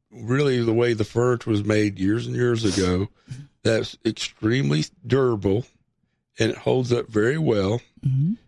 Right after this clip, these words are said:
Speaker 1: It's probably, if I go to look for a sofa, I'm gonna look for an eight-way hand-tied sofa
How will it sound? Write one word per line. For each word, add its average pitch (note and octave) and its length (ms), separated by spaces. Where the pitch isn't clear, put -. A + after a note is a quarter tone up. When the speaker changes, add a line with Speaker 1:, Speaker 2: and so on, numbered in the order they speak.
Speaker 1:
It's A#2+ 200
probably, B2+ 680
if A#2 160
I C#3 140
go C#3+ 160
to C3+ 100
look C#3 160
for A#2 180
a A2 60
sofa, B2+ 520
I'm B2+ 180
gonna B2 140
look B2+ 220
for A2+ 140
an G#2 60
eight-way G#2 440
hand-tied F#2+ 460
sofa F#2+ 360